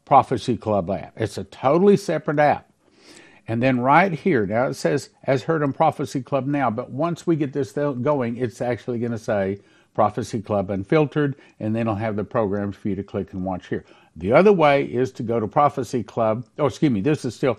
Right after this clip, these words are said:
Watch Prophecy Club. Right now it says just added.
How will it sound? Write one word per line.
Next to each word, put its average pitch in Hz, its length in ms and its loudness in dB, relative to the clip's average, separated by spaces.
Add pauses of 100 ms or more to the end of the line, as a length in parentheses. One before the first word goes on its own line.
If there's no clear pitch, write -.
(220)
Watch - 280 2
Prophecy 107 480 0
Club. 98 320 -4 (280)
Right 147 240 0
now 175 240 0
it 151 40 -4
says 139 300 -2
just - 400 -4
added. 110 460 -4